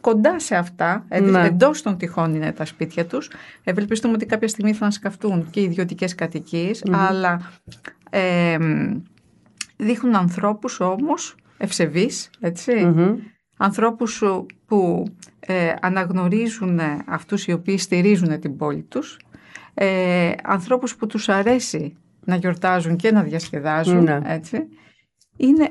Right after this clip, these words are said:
Speaker 1: μία επαρχιακή πόλη η Μεσίνη, ε, που βιώνει ένα καθεστώς ελευθερίας, ε, και ταυτόχρονα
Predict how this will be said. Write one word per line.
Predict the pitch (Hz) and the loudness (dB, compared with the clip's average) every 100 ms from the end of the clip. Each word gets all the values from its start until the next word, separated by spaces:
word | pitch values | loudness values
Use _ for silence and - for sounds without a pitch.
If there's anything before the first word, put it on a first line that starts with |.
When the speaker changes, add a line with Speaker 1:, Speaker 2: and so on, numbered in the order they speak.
| - | 4
Speaker 1:
μία | 233 269 240 | 6 6 6
επαρχιακή | 202 202 190 196 190 247 | 4 0 2 -2 2 -2
πόλη | - 196 175 151 131 - | 2 2 4 0 -6 -10
η | - 160 | -2 0
Μεσίνη, | 151 - 156 151 175 - - - - _ _ | 0 -4 -4 -2 -2 -4 -12 -20 -20 _ _
ε, | 196 190 185 - | 0 0 0 -4
που | - 220 180 175 | 0 2 2 0
βιώνει | 170 208 196 196 214 262 277 262 | -4 0 0 2 2 4 2 2
ένα | 254 269 | 0 2
καθεστώς | 247 226 214 226 240 - | 0 -4 -4 -4 -4 -4
ελευθερίας, | 196 185 180 170 165 165 175 269 - - - _ _ _ | -2 -2 -2 -2 0 0 -2 -4 -10 -20 -20 _ _ _
ε, | - 180 175 | -2 0 0
και | 180 208 | 0 -2
ταυτόχρονα | 202 185 - 214 240 247 277 | -2 -4 -2 -2 0 2 2